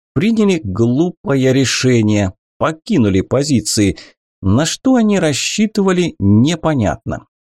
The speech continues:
В этот самый момент разделившийся на две части отряд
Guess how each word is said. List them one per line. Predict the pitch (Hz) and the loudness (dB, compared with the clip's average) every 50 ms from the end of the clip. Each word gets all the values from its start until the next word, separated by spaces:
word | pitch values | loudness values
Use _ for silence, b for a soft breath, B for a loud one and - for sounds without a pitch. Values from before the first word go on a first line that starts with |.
| _ _ _ _ _ _ | _ _ _ _ _ _
В | - 98 101 147 | 0 0 2 2
этот | 214 - - 95 - | 2 0 -2 -4 -4
самый | - - 113 98 95 95 92 | -4 -2 -2 -2 0 0 0
момент | 90 90 117 160 185 165 - - - - | 0 0 0 0 -2 -4 -6 -12 -12 -8
разделившийся | - 101 107 113 113 110 131 170 202 233 214 190 - 175 160 160 156 151 | -4 -2 0 0 0 -2 -2 0 0 0 0 0 0 -2 -2 -2 -2 -2
на | 143 139 | -2 -2
две | 127 123 127 123 | 0 0 0 0
части | - - - 127 113 107 - - 110 - - | -2 -2 -2 -2 -2 -2 -2 -6 -6 -6 -4
отряд | - 101 95 - 113 117 107 - | -4 -4 -4 -2 -2 -2 -2 -2